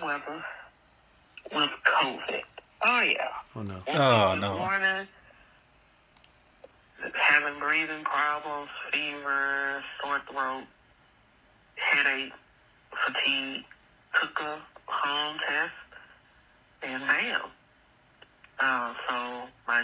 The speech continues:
Speaker 1: job has me off work until next Wednesday. So this,
Speaker 2: Oh, wow.
Speaker 1: this is a, they're saying it's contagious, but they all are. But I'm not sure how I got this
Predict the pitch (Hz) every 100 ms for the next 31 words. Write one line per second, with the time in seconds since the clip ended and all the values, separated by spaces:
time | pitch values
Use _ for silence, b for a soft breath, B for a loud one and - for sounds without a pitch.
0 | - 147 151 160 - 143 147 151 143 131
1 | 131 135 135 135 131 131 - 123 127 127
2 | - - 127 139 131 131 - - 76 -
3 | - B B B B B B B _ -
4 | - - 117 113 107 107 - - 247 -
5 | - 110 - 98 98 - - 262 262 247
6 | 233 220 - - - _ - 190 - 190
7 | 180 175 165 - 135 - 151 156 160 156
8 | 160 - 139 143 139 127 131 139 147 127
9 | 110 78 69 - 87 67 - - _ _
10 | - 156 165 208 214 - 202 185 165 151
11 | 156 151 139